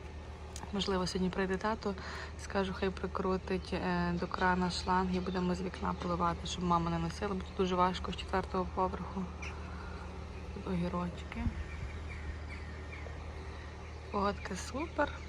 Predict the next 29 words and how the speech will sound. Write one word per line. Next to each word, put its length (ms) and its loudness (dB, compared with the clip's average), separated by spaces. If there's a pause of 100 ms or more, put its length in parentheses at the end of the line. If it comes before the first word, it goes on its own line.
(480)
Ми 80 6
вдома, 360 6
я 140 4
навожу 420 4
порядок 520 2
з 80 -2
Євиними 480 6
прикрасами, 1000 4
заколочки, 760 2
резинки, 600 2
все 220 -2
в 20 4
нас 180 4
перемішалося. 1080 8 (440)
Незручно 580 10
тримати 580 4
ось 140 4
такі 240 0
корзинці, 600 2
бо 120 2
не 100 4
бачу, 420 4
що 240 0
де, 420 4
а 260 4
маємо 320 8
такий 200 0
гарний 440 2
органайзер, 1000 4